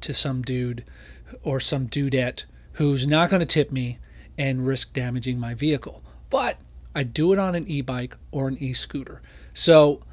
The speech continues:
let's take a look at the screen here and we'll go from there. As you can see on the screen here, there's a number of different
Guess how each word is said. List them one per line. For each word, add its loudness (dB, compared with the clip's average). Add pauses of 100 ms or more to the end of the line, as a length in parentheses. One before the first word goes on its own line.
(180)
let's 8
take 8
a 6
look 2
at -2
the -2
screen 2
here 0 (420)
and -2 (160)
we'll -2
go -4
from -6
there. -12 (480)
As 6
you 2
can 4
see 4
on 4
the 2
screen 2
here, 0
there's 0
a 0
number 0
of -6
different -2